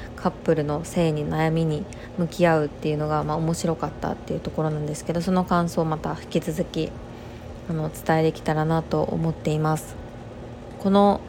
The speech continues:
番組結構見るのに考えながら、メモ取りながら見てるので、その、まあ、ちょっとずつ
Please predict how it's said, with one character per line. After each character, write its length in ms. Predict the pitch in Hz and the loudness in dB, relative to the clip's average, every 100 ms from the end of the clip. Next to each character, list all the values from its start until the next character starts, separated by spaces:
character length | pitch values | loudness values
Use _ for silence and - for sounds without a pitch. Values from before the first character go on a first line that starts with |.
| - - - - - | -12 -12 -12 -4 6
番 200 | 190 185 | 6 8
組 200 | 185 180 | 6 4
結 220 | 185 190 - | 2 -2 4
構 180 | 156 143 | 4 4
見 140 | 165 | 4
る 120 | 170 | 4
の 120 | 160 147 | 4 2
に 240 | 156 151 - - - - - - - | 0 -4 -8 -12 -12 -12 -14 -10 0
考 320 | 175 170 170 | 2 4 4
え 280 | 170 165 165 | 6 6 4
な 160 | 165 | 2
が 120 | 156 143 | 2 2
ら、 200 | 143 - - - - | 2 -2 -8 -12 -4
メ 120 | 175 170 | 2 4
モ 140 | 151 | 4
取 200 | 156 151 | 2 0
り 60 | 147 | 2
な 120 | 147 | 0
が 100 | 147 | 0
ら 80 | 147 | 0
見 140 | 151 | -2
て 120 | 156 | 0
る 120 | 151 | -2
の 160 | 156 143 | 0 -2
で、 200 | 147 143 - - - - | 0 0 -2 -12 -12 -12
そ 160 | - - 185 170 | -12 -10 -4 0
の、 440 | 160 160 160 160 - | 0 2 0 -2 -4
ま 60 | 180 | -6
あ、 40 | |
ち 120 | 165 185 | 0 0
ょ 40 | |
っ 20 | |
と 200 | - 185 | 4 2
ず 60 | 180 - | 2 -2
つ 260 | - 147 | -4 -4